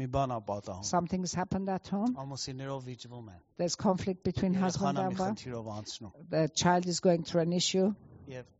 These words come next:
Speaker 1: ցավոք, ը, նման բաներ ա պատահում, մեր ուրախությունը գնում է։
Speaker 2: And sadly, these things happen and they, uh, steal our joy.
Speaker 1: Ը, դեմքեր կա, որ իրա վրա շուտ ա երևում, որ ուրախություն չկա։
Speaker 2: Uh,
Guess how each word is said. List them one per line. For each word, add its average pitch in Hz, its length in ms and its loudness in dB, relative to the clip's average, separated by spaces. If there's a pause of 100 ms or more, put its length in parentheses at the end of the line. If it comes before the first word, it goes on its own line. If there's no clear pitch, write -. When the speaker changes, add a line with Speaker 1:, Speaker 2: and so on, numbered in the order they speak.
(160)
Speaker 1:
ցավոք, 139 480 -4 (240)
ը, 120 240 -12
նման 143 320 -8
բաներ 135 320 -2
ա 131 60 0 (100)
պատահում, 127 480 -4
մեր 127 160 -8
ուրախությունը 120 720 -10
գնում 110 240 -12
է։ 85 60 -20 (100)
Speaker 2:
And 175 200 0
sadly, 208 440 -4
these 214 180 0
things - 260 -2
happen 220 340 -2
and 156 140 0
they, 156 120 0 (180)
uh, 160 220 0
steal 180 400 0
our 170 80 4
joy. 180 380 2 (420)
Speaker 1:
Ը, 139 320 -8
դեմքեր 160 560 6
կա, 196 160 10
որ 156 160 8
իրա 147 160 8
վրա 151 160 8
շուտ 151 320 -4
ա 117 80 2
երևում, 131 320 0
որ 127 160 -2
ուրախություն 110 480 -6
չկա։ - 280 -12 (220)
Speaker 2:
Uh, 147 140 -8